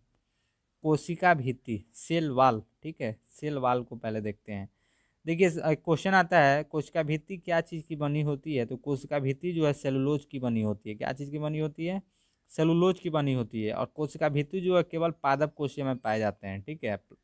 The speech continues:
पादप कोशिका में केवल जो है कोशिका भित्ति पाए जाते हैं, ठीक है बाबू। यह कोशिकाओं को जो है निश्चित आकृति एवं आकार बनाए रखने में सहायक होता है। एक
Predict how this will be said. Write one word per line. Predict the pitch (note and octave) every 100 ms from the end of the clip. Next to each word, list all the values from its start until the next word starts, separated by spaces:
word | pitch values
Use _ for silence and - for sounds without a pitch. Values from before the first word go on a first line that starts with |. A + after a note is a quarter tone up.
| _ _
पादप | G#2 A#2+ D3 -
कोशिका | C3 C3+ C#3+
में | C#3 C#3+
केवल | C3+ B2 C3
जो | B2 B2+
है | F3+ G3+ - _ _ _ _
कोशिका | D3+ C#3 - C#3
भित्ति | C3+ C3 D#3+
पाए | D#3 A#2 A2
जाते | G2+ -
हैं, | G2+ G2+
ठीक | A#2
है | D3+
बाबू। | D#3+ E3+ G3+ - _ _ _ -
यह | D#3+
कोशिकाओं | E3+ F3 E3+ E3+ F3 G3
को | G#3 G#3
जो | G3
है | F#3
निश्चित | F3 E3 G3+ G3
आकृति | F3 E3+ D#3+ E3+
एवं | F3
आकार | D#3+ D3+ D3+ D3+
बनाए | D3+ D3 D3+
रखने | C3+ C#3
में | C#3
सहायक | C3 B2+ A2+ A#2+ B2 -
होता | G2+ G#2
है। |
एक | G#2